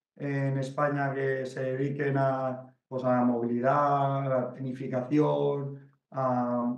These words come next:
a varios. Tenemos muy buenos entrena-, entrenadores dentro del mundo C R, David,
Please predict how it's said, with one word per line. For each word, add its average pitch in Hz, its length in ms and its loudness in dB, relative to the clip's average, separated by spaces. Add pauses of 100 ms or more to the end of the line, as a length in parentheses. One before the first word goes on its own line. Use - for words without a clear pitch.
a 127 120 -4
varios. 135 520 0
Tenemos 156 320 2
muy 170 120 0
buenos 143 300 2
entrena-, 117 540 -8
entrenadores 120 640 -2
dentro 120 260 -2
del 120 120 -2
mundo 120 360 -2
C 120 60 -6
R, 117 240 -4
David, 113 220 -6